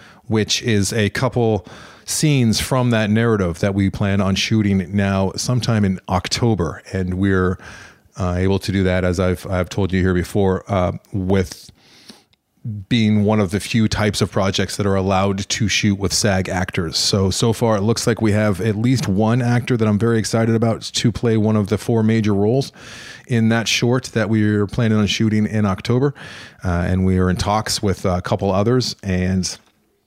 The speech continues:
I also have some assistants that I would like to work. I, I'm not gonna get all into it, but there's some actors that I know personally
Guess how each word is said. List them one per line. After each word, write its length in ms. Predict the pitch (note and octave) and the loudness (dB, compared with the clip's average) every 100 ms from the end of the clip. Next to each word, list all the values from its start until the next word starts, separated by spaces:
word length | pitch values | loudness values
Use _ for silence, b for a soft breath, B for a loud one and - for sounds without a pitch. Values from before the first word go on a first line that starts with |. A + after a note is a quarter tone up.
| _ _ _ - | _ _ _ -6
I 120 | G2+ | -2
also 260 | G2 G#2 A2+ | 0 0 0
have 400 | F#2+ G2+ F#2 - B B | 2 0 -2 -10 B B
some 180 | - A2+ | -2 0
assistants 500 | - C#3+ - A2 - | 2 -2 0 -2 0
that 140 | G#2 | -2
I 40 | F#2+ | 0
would 120 | G2+ | 0
like 160 | G2+ | 0
to 80 | G#2+ | 0
work. 240 | G2+ G2+ B2 | 0 0 -2
I, 140 | C3 - | -4 -2
I'm 120 | C3+ | 0
not 100 | C3 | 0
gonna 160 | B2+ | 0
get 100 | A#2 | 2
all 140 | A2+ G#2 | 2 2
into 260 | G2+ G#2 F2+ | 0 0 -2
it, 80 | - | -2
but 140 | F#2+ | 0
there's 200 | G#2 G2 | 0 0
some 220 | - G#2 | 0 0
actors 460 | G#2 G2+ - G2+ F2+ | 0 0 0 0 0
that 120 | G2 | 0
I 160 | F#2+ F#2+ | 2 2
know 200 | G2 F2+ | 2 0
personally 680 | C3 C#3+ - G2 F2+ F2 | 0 -2 0 -2 0 -2